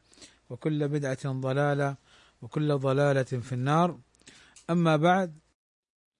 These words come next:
فلا زالت المدارسة في كتاب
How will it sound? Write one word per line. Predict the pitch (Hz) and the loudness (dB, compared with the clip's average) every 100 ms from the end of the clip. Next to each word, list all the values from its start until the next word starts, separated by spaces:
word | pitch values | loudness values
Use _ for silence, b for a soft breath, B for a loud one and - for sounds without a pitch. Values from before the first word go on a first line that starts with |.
| _ _ _ - | _ _ _ -8
فلا | - 165 | 2 4
زالت | 160 180 185 165 | 6 6 6 4
المدارسة | 160 147 156 156 139 - 127 120 - _ _ _ _ _ _ _ _ _ _ _ _ _ - | 0 2 2 4 2 0 -4 -6 -16 _ _ _ _ _ _ _ _ _ _ _ _ _ -16
في | - 139 | -6 -4
كتاب | - 139 160 147 139 139 135 | -4 2 2 4 0 -2 -4